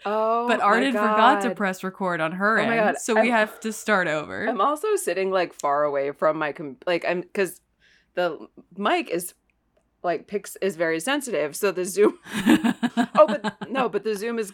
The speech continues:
Speaker 1: is from the computer, not my headphones, so it's gonna be not, you're gonna, it's not gonna be strong.
Speaker 2: No, we're not get-, we're starting now.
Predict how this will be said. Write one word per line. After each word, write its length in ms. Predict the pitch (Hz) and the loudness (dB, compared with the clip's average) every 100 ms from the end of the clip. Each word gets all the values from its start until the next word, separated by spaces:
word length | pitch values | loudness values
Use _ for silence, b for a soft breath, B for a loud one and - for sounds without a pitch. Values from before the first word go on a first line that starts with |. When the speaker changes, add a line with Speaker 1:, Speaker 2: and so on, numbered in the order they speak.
| - | -2
Speaker 1:
is 140 | 190 | -2
from 220 | - 190 | 0 -2
the 80 | 180 | -2
computer, 440 | 180 175 185 165 151 | -6 -4 -2 -2 -4
not 160 | 151 151 | -6 -6
my 100 | 151 | -8
headphones, 460 | 147 - 139 127 | -10 -8 -10 -8
so 80 | 143 | -10
it's 120 | 147 | -10
gonna 260 | - 156 151 | -10 -10 -10
be 340 | 151 147 - _ _ - | -8 -8 -8 _ _ -12
not, 340 | 160 147 143 _ _ _ _ | -6 -6 -6 _ _ _ _
you're 100 | 165 | -8
gonna, 240 | 165 156 - | -6 -6 -4
it's 300 | 156 151 - | -6 -6 -10
not 220 | 151 147 | -10 -8
gonna 160 | 156 151 | -10 -10
be 180 | 135 135 | -8 -10
strong. 400 | - 151 151 - B B B | -4 -4 -4 -10 B B B
Speaker 2:
No, 240 | 240 247 | 4 6
we're 140 | 202 247 | 4 4
not 240 | 269 269 | 4 4
get-, 160 | 262 - | 0 0
we're 160 | 254 277 | 0 0
starting 480 | - 359 349 208 | 4 4 4 0
now. 400 | 180 175 - 208 | -4 -6 -6 -12